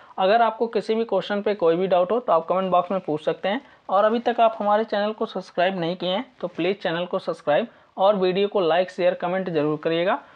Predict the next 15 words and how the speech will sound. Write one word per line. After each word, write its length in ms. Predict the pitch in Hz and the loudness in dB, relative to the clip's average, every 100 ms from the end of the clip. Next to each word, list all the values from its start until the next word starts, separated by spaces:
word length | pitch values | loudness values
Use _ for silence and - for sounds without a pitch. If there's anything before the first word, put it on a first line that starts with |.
| - | -8
और 140 | 185 185 | 0 2
आप 160 | 208 233 | 2 2
लोग 140 | 233 | 0
इस 120 | 240 | -2
क्लास 300 | - 190 196 | -2 0 0
के 100 | - | 0
लिंक 200 | 208 196 | 0 0
को 80 | 208 | 0
भी 120 | 202 | 0
ज़्यादा 280 | 208 170 180 | 2 2 0
से 40 | 180 | 0
ज़्यादा 220 | 170 185 | 0 0
शेयर 220 | 175 175 | 0 0
कर 180 | 165 190 | 2 0
दीजिएगा, 440 | 196 160 139 156 | 0 0 2 0